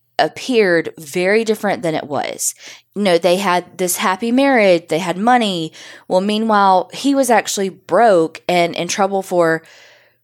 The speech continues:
stealing money, potentially going to jail for, like, fifteen years.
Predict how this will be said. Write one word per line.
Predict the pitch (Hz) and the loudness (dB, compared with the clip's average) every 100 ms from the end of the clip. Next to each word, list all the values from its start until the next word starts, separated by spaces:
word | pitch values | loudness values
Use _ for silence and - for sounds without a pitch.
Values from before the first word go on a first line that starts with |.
| _ _ _ - | _ _ _ -10
stealing | - - - 226 220 185 180 | -6 -4 0 2 4 2 -2
money, | 180 196 208 160 139 139 180 _ _ _ - | 0 2 2 -2 -6 -10 -14 _ _ _ -12
potentially | 196 226 220 226 | -4 -2 0 0
going | 202 190 180 | 2 2 2
to | 165 | -2
jail | 175 180 180 | 0 4 2
for, | 165 160 160 | 0 -6 -4
like, | 139 | -4
fifteen | - 175 - 170 | -4 -6 -4 -6
years. | 147 214 165 139 180 - | -4 -2 -2 -4 -6 -8